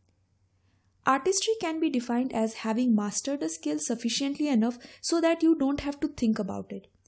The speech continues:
Artistry is the bridge between concept and craft. Once you have mastered a skill, you can transit technicalities and focus on creating, inventing, and innovating.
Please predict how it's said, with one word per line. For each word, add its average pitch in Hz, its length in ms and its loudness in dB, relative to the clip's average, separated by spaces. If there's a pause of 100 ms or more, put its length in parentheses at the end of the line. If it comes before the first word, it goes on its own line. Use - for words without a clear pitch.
(440)
Artistry 359 580 4
is 330 140 4
the 330 240 0 (200)
bridge 202 380 2
between 240 380 4
concept 226 480 0
and 240 180 2
craft. 185 280 -6 (480)
Once 240 280 6
you 277 80 4
have 269 160 2
mastered 220 440 2
a 339 60 0
skill, 240 360 2 (220)
you 285 200 6
can 370 200 -2
transit 262 560 2
technicalities 233 840 0
and 226 240 0 (140)
focus 311 360 0
on 453 100 0 (100)
creating, 247 540 0
inventing, 226 600 4
and 226 180 0
innovating. 196 600 2